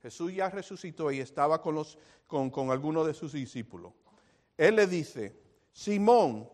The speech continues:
hijo de Jonás, ¿me amas más que esto?" Dícele Pedro, "Sí, Señor, tú sabes que te amo."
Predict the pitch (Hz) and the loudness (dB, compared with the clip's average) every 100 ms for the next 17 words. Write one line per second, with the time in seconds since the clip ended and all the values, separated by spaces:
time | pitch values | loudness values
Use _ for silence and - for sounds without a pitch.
0 | _ - 196 214 202 185 170 139 107 104 | _ -8 -2 -2 0 -2 -2 -2 -2 -8
1 | - _ - 117 120 120 143 196 233 254 | -20 _ -16 -10 -6 -4 -4 -6 -8 -12
2 | - _ _ _ _ - 117 143 - 156 | -20 _ _ _ _ -10 -4 -4 -4 -6
3 | 131 156 220 - 269 269 _ _ _ - | -4 -4 -6 -12 -14 -14 _ _ _ -20
4 | - - 151 254 - 175 123 131 - _ | -20 -12 -8 -8 -4 -4 -2 -6 -12 _
5 | _ 117 104 98 156 - _ _ - 214 | _ -4 -4 -6 -10 -14 _ _ -10 -8
6 | 233 214 156 117 104 110 202 202 160 147 | -6 -6 -6 -4 -6 -8 -12 -2 0 0
7 | 165 - 139 165 202 208 95 | -2 -10 -12 -6 -4 -4 -6